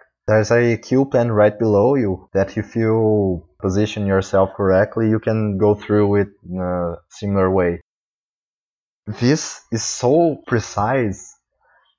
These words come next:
that almost no R T A runner wanted to, to grind that trick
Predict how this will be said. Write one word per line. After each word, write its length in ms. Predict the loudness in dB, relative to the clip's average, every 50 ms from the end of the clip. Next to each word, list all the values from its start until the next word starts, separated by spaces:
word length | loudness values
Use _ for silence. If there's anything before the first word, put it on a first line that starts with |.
| _ _
that 420 | -12 -4 0 0 0 0 -2 -6 -6 -2
almost 420 | 0 2 2 2 2 0 0 0
no 720 | -2 -2 0 2 2 4 4 4 4 4 2 2 0 0 0
R 200 | 2 2 2 0
T 280 | 0 -2 -2 0 0
A 60 | 2 2
runner 640 | 2 2 0 0 0 0 0 0 0 -2 -4 -8 _ _
wanted 400 | -2 0 2 2 2 2 0 -2
to, 260 | -2 -2 0 0 0 0
to 140 | -2 -2
grind 560 | 0 2 2 2 2 2 0 -4 -6 -8 -6 -4
that 360 | -2 -2 -2 -4 -6 -16 -20
trick 380 | -10 -6 -4 -4 -4 -4 -8